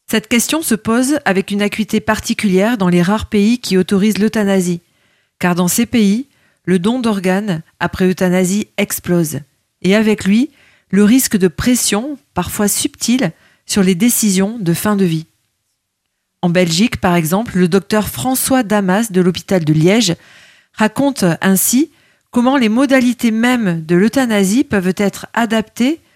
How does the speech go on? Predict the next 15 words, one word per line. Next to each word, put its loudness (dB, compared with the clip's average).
aux 2
exigences 0
du -4
prélèvement. -2
Il 2
cite 0
le 2
cas 0
d'Eva, -2
une -4
jeune -2
fille -2
de -2
seize -2
ans, -6